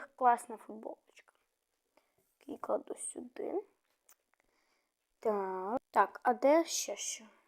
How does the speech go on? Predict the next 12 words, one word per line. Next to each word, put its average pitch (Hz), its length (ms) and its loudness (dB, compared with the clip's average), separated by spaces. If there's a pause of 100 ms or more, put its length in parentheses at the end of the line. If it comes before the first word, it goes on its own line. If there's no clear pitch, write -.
(100)
Ще 214 200 -14
що? - 200 -8
О, 240 40 -2
Боже, 226 240 -6
в 226 40 -4
мене 285 160 0
стільки 302 260 2
тут 262 120 -6
такий 269 220 -2
безпорядок, 302 720 8 (380)
щоб 226 220 0
ви 262 280 10